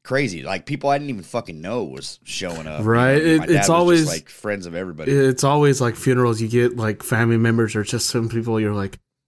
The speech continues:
Speaker 2: "Who are you? I've never <laughs> seen you in years." Or, you know, it just, it always happens. That's what happened with my, uh
Speaker 1: Well, so this wasn't even, like, a funeral.
Speaker 2: Yeah,
Speaker 1: So
Speaker 2: yeah.
Speaker 1: this was,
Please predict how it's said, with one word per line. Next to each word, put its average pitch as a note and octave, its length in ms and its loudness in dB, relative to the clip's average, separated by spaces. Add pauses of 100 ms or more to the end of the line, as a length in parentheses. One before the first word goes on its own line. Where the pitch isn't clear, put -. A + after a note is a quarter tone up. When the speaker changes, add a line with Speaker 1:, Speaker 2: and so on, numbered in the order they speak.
(180)
Speaker 2:
"Who F3+ 100 4
are E3+ 80 4
you? D#3+ 220 2
I've D3+ 100 -4
never D#3 160 0
<laughs> A2+ 120 -4
seen E3 160 4
you C#3+ 100 6
in C3 100 6
years." C#3+ 420 2
Or, A#2 180 4
you B2 160 2
know, A#2+ 160 4
it A#2+ 100 2
just, - 300 -8
it A#2 260 0
always A2 260 -2
happens. G#2+ 440 -4
That's G2+ 260 -6
what G#2 140 -4
happened G2 300 -6
with F#2+ 120 -8
my, F#2+ 300 -6 (960)
uh G3 220 0
Speaker 1:
Well, D#3 100 -2
so E3+ 320 -4
this G#3 220 -6
wasn't A3+ 240 -2
even, D3+ 180 -6
like, B2+ 160 -4
a G#2 60 -8
funeral. F#2+ 500 -10
Speaker 2:
Yeah, D#3 200 4
Speaker 1:
So A#2+ 100 0
Speaker 2:
yeah. A2+ 300 0 (760)
Speaker 1:
this F3+ 180 -4
was, F3+ 260 -2